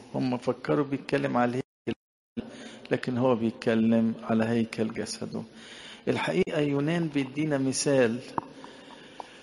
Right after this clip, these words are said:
للموت ثم الحياة، ويونان عاصي ربنا، وعشان كده كان لابد أن يموت. ولكن اللي هيموت في يونان هو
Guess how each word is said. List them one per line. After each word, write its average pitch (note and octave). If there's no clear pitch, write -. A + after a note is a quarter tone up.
للموت D3
ثم -
الحياة، A#2+
ويونان C#3+
عاصي D3
ربنا، B2+
وعشان C#3+
كده C#3+
كان C3
لابد B2+
أن A#2+
يموت. A#2+
ولكن B2+
اللي C3
هيموت C#3
في -
يونان C#3
هو C3+